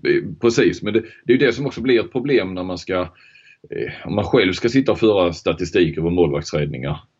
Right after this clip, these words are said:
Så, så, eh, ibland så blir man ju lite <laughs> osäker om det ska vara en räddning eller inte och vad det blir, ja, du vet, hela den.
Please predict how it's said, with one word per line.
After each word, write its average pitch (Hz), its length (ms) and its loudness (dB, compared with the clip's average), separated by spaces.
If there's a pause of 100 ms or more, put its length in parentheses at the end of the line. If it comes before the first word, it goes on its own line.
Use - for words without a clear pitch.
Så, - 240 -8
så, 85 440 4
eh, 85 220 4 (140)
ibland 90 520 2
så - 120 -4
blir 107 200 2
man 107 120 2
ju 110 40 4
lite 117 200 2 (260)
<laughs> 107 100 4
osäker 85 460 -2
om 90 80 -4
det 87 60 -8
ska 95 160 -2
vara 92 140 -2
en 85 80 -2
räddning 90 340 0
eller 80 180 2
inte 85 420 0
och 80 280 2
vad 87 180 6
det 82 60 4
blir, 82 280 4
ja, 85 240 2
du 80 100 0
vet, - 120 -8 (160)
hela 78 220 -2
den. 80 140 0